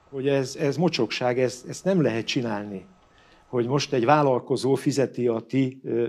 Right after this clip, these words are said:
vadászatotokat. Ebben benne voltak fideszesek is, meg szocik is. És én azt mondtam, hogy ez nekem egy olyan szimbolikus, ö,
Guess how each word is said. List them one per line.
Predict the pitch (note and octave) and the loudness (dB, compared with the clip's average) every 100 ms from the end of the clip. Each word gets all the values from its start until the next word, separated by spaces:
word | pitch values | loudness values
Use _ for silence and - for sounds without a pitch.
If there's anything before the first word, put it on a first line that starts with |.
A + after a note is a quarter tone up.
| A#2+ | -2
vadászatotokat. | A#2+ G#2+ G#2 A2+ A2+ - A2+ E3 D#3+ | -2 -2 -6 -8 -10 -10 -4 -2 0
Ebben | D#3 D#3 | 0 0
benne | D3+ B2+ A#2 | 0 0 -2
voltak | A#2 G#2 A#2 | -2 -4 -6
fideszesek | - G2 F#2+ G2 - G#2 | -6 -6 -8 -10 -10 -8
is, | G#2+ - | -10 -10
meg | A2 F#2+ - | -10 -12 -14
szocik | - A2+ - F#2 | -14 -12 -12 -16
is. | - - - | -16 -18 -12
És | A#2+ - | -6 -4
én | B2 | 0
azt | D#3 D#3 | -2 -2
mondtam, | C3+ A2 B2+ C3 B2+ _ - - - - - _ | -8 -4 -2 -2 -6 _ -20 -20 -20 -20 -20 _
hogy | A#2 | -8
ez | D#3 D#3+ D#3+ | 2 2 2
nekem | D#3 D#3 C3+ C3 C3+ | -2 0 0 0 -2
egy | C3 C3 B2+ | 0 0 2
olyan | E3 D#3+ A#2 A#2 | 4 4 2 -6
szimbolikus, | - D3 D3+ A#2+ A2 G#2 A#2 G2 - - _ | -4 0 0 0 0 -2 -6 -8 -10 -14 _
ö, | - | -18